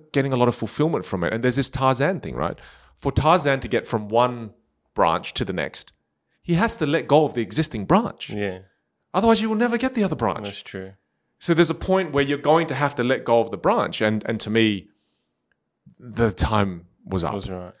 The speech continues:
Speaker 1: I needed to
Speaker 2: Yeah.
Speaker 1: let go. Otherwise, I'll just keep swinging on this branch and it's gradually gonna snap and it's a long way to fall.
Speaker 2: Mm.
Speaker 1: Yeah.
Speaker 2: I remember the day I stepped out the wa-,
Speaker 1: And you
Speaker 2: walked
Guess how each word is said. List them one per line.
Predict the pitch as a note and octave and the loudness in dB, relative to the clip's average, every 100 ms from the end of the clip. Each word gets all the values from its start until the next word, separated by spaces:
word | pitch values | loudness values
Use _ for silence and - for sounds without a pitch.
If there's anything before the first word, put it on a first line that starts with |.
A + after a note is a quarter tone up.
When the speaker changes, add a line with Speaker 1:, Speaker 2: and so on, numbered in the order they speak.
| _ | _
Speaker 1:
I | G#2 G#2+ | -6 -2
needed | A2+ F#2+ - | 0 0 2
to | |
Speaker 2:
Yeah. | F#2 | 0
Speaker 1:
let | F2 | 0
go. | F2+ | -2
Otherwise, | F#2 D3 C#3+ C3 | 0 4 4 4
I'll | |
just | A2+ A2 | -2 -2
keep | C#3+ B2+ | -2 0
swinging | B2+ A#2 G#2 | 0 0 0
on | G2 | -4
this | E2+ | 0
branch | A2+ G#2 - - | 4 4 2 -8
and | A2 | -4
it's | - | -2
gradually | A2+ A2+ A2 A#2 | 2 2 2 2
gonna | G#2+ G2 | 2 2
snap | - - G2+ F2 - _ _ _ _ _ - | 0 2 2 0 -4 _ _ _ _ _ -8
and | G2 | -6
it's | G2 | -2
a | |
long | G#2+ | 0
way | G#2 | 0
to | F#2+ | 0
fall. | A2 G#2 F2 - | 2 2 0 -6
Speaker 2:
Mm. | G2 F#2+ F2+ _ _ _ _ - | -10 -10 -12 _ _ _ _ -14
Speaker 1:
Yeah. | - - _ _ _ _ _ _ - | -14 -14 _ _ _ _ _ _ -4
Speaker 2:
I | G#2 G#2 G2+ | 2 2 2
remember | G2 F#2+ F#2+ F#2+ F#2 | -2 -4 -2 -2 0
the | F#2 | 0
day | F#2 | 2
I | F#2 | 2
stepped | F#2 - - G2 | 0 -4 -4 -2
out | F#2+ - - _ _ _ _ E3+ | -2 -4 -12 _ _ _ _ -10
the | B2 | -4
wa-, | B2 C3+ | -2 0
Speaker 1:
And | A#2+ | 2
you | |
Speaker 2:
walked | B2+ | 4